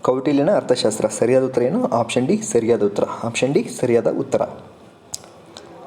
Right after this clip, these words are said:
ಪ್ರಶ್ನೆ ಸಂಖ್ಯೆ ಇಪ್ಪತ್ತೈದು, ಈ ಕೆಳಗೆ ಹೆಸರಿಸಿರುವ ಯಾವ ಪ್ರದೇಶವು ಕರ್ನಾಟಕದ ನವಶಿಲಾಯುಗದ ತಾಣವಾಗಿರುವುದಿಲ್ಲ ಅಂತ ಕೇಳಿದ್ದಾರೆ. ತಾಣವಾಗಿರುವುದಿಲ್ಲ ಅಂತ ಕೇಳಿದ್ದಾರೆ. ಸರಿಯಾದ ಉತ್ತರ ಆಪ್ಷನ್ ಬಿ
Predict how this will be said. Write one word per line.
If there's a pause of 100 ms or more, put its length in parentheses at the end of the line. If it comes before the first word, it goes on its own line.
ಪ್ರಶ್ನೆ
ಸಂಖ್ಯೆ
ಇಪ್ಪತ್ತೈದು, (460)
ಈ
ಕೆಳಗೆ
ಹೆಸರಿಸಿರುವ
ಯಾವ
ಪ್ರದೇಶವು
ಕರ್ನಾಟಕದ
ನವಶಿಲಾಯುಗದ
ತಾಣವಾಗಿರುವುದಿಲ್ಲ
ಅಂತ
ಕೇಳಿದ್ದಾರೆ. (260)
ತಾಣವಾಗಿರುವುದಿಲ್ಲ
ಅಂತ
ಕೇಳಿದ್ದಾರೆ.
ಸರಿಯಾದ
ಉತ್ತರ (480)
ಆಪ್ಷನ್
ಬಿ